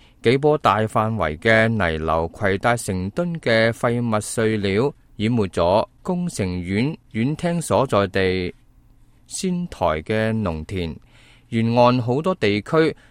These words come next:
都出現大規模嘅破壞。喺千葉縣，一家煉油廠爆發大型嘅火災。日本首相菅直人向全國發表講話，佢話政府將盡佢嘅所能，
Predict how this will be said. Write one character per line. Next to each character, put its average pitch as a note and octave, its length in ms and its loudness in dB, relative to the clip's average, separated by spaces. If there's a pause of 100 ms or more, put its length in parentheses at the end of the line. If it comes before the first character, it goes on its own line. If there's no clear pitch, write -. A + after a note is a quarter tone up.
(100)
都 C#3+ 240 4
出 - 140 0
現 G#2 200 0
大 G2+ 220 4
規 E3+ 320 -4
模 E2+ 240 -2
嘅 G2 160 0
破 G2+ 300 0
壞。 E2 280 4 (480)
喺 F#2+ 200 0
千 B2 280 -4
葉 G2+ 120 -4
縣， F2 340 -2 (320)
一 D3+ 80 -4
家 D3+ 160 0
煉 A2 300 0
油 F2+ 200 2
廠 B2+ 340 -4
爆 C3+ 180 2
發 C3 220 -2
大 A2 260 0
型 E2+ 240 -4
嘅 G2+ 100 -2
火 E2+ 240 -4
災。 A2 320 4 (320)
日 A2+ 160 -4
本 G2+ 160 -4
首 G#2 160 0
相 G2 320 -4
菅 D3+ 240 -4
直 C#3 120 -4
人 E2 340 0
向 A2+ 180 -2
全 E2+ 300 -6
國 A2+ 140 0
發 G#2+ 260 -2
表 A#2+ 160 -2
講 G2+ 240 0
話， G2 260 6 (260)
佢 B2 140 0
話 G2 280 4
政 B2 280 -4
府 A#2+ 240 -6
將 E3 240 -4
盡 A2 240 -2
佢 G#2+ 200 -2
嘅 A2+ 100 0
所 A2 240 -2
能， F#2 200 0